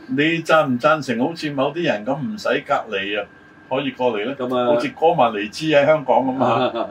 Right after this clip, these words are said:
Speaker 2: <laughs> 即係我諗咧，即係，誒，呢個咧，誒，佢隔離都冇所謂啊，佢而家，
Speaker 1: 啊。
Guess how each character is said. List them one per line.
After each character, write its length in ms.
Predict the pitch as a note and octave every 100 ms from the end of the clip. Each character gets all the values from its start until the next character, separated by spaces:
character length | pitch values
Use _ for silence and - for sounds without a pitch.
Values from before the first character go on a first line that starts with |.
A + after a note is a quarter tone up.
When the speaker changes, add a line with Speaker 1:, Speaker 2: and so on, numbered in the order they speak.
| -
Speaker 2:
<laughs> 0 | - - -
即 140 | - E3
係 60 |
我 80 | C#3+
諗 160 | C#3 C#3+
咧， 140 | D3
即 140 | C#3 D#3+
係， 180 | C#3+ C3
誒， 380 | B2+ A#2 A2+ A2+
呢 220 | B2+ D3+
個 200 | C3+ B2+
咧， 260 | C3 C#3 C3+ - - - - -
誒， 300 | F#2+ A2+ A2
佢 0 |
隔 220 | D#3+ D#3 - A#2+
離 40 | C3
都 60 | F3
冇 140 | C#3
所 160 | C#3 C3+
謂 220 | A#2 B2+
啊， 140 | E3 F3+ - - - -
佢 100 | C#3
而 60 |
家， 80 |
Speaker 1:
啊。 80 | D#3+